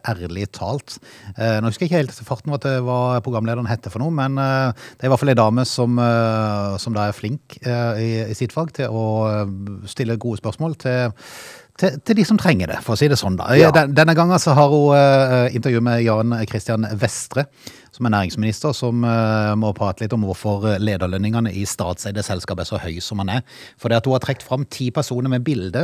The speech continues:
Speaker 1: og under står det navn på de, og hvilket selskap og mye de har i lønn. Eh, den
Speaker 2: Og det er
Speaker 1: øver-
Speaker 2: ikke så lenge lite.
Speaker 1: Nei, den øverste er Equinor da, med sytten komma syv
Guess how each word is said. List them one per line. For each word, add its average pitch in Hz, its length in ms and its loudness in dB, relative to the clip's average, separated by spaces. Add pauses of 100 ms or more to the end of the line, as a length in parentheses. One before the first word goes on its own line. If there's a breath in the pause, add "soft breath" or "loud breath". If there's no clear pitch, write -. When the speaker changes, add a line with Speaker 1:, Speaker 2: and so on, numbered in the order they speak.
Speaker 1:
og 123 280 -2
under 113 200 -2
står 117 220 -6
det 117 80 0
navn 113 260 0
på 156 120 -6
de, 170 80 -2
og 135 80 -2
hvilket 107 180 -6
selskap 135 480 -6
og 139 80 -4
mye 101 120 -2
de 95 120 -4
har 92 240 -8
i 104 80 -2
lønn. 92 480 -2 (400 loud breath)
Eh, 117 240 2
den 131 140 2
Speaker 2:
Og 135 100 6
det 117 40 6
er - 40 8
Speaker 1:
øver- - 80 4
Speaker 2:
ikke 131 80 -8
så 170 100 0
lenge 131 160 4
lite. 143 280 2 (100)
Speaker 1:
Nei, 127 380 4
den 123 180 0
øverste 143 320 0
er 151 80 -2
Equinor 127 380 0
da, 147 80 0
med 123 100 0
sytten - 420 -6
komma 120 200 -2
syv 110 340 -2